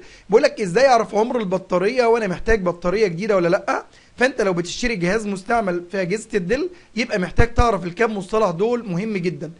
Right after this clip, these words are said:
أول حاجة اكسلنت زي البطارية دي كده مكتوب هنا إيه؟ الهيلث بيساوي اكسلنت،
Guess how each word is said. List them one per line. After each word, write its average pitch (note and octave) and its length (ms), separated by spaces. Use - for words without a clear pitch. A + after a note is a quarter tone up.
أول A3+ 260
حاجة F#3+ 360
اكسلنت G3+ 480
زي F#3+ 280
البطارية F3 560
دي F#3 120
كده F#3+ 300
مكتوب D3+ 320
هنا G3 120
إيه؟ G3+ 240
الهيلث G#3 400
بيساوي G3 380
اكسلنت، F#3 380